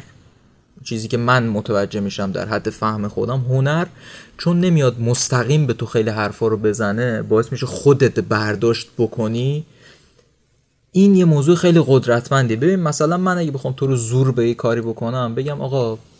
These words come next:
تو اتاقو تمیز کن، اتاقو تمیز کن، اتاقو تمیز کن»، این شاید تو نکنی هیچ وقت، ولی من اگه به تو یک داستانی رو بگم یا یک فیلمی رو بگم،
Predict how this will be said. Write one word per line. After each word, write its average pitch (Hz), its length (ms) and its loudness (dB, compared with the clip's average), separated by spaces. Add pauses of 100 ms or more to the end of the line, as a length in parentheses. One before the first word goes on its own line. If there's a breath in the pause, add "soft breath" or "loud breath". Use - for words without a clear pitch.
تو 127 180 -4 (500)
اتاقو 139 300 2
تمیز 117 340 0
کن، 90 160 -10 (100)
اتاقو 127 320 2
تمیز 107 340 -2
کن، - 180 -12
اتاقو 113 300 -2
تمیز 104 340 -6
کن»، - 200 -16 (180)
این 190 300 -4
شاید 175 300 -2
تو 185 100 0
نکنی 143 460 4
هیچ 110 180 -6
وقت، 95 220 -4
ولی 208 160 0
من 233 200 -2
اگه 226 160 -2
به 170 120 0
تو 156 360 4 (480 soft breath)
یک 202 120 -2 (120)
داستانی 151 640 2
رو 120 120 0
بگم 110 360 -2
یا 143 80 0
یک 165 100 -2
فیلمی 180 460 2
رو 117 120 2
بگم، 107 460 0